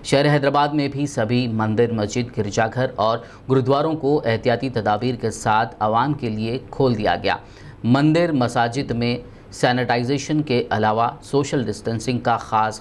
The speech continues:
ख्याल रखा जा रहा है। जहां दोनों शहरों हैदराबाद और सिकंदराबाद के सभी मसाजिद को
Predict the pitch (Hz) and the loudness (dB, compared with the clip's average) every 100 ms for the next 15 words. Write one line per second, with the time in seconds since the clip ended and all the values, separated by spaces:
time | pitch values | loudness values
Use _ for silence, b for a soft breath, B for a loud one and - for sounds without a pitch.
0 | - 113 104 101 110 - 117 98 76 78 | -4 0 2 2 -4 -4 -4 0 0 0
1 | 92 - - - - 117 143 165 156 156 | -4 -10 -18 -16 -4 2 2 2 2 2
2 | 175 160 139 139 156 131 120 123 135 143 | 2 0 2 2 0 0 2 2 2 -2
3 | 127 120 113 113 123 - 135 131 - 120 | -4 -2 0 2 0 -2 -4 -2 0 2
4 | 139 165 123 120 117 127 135 - 120 131 | 2 2 2 2 0 -2 -8 -4 2 2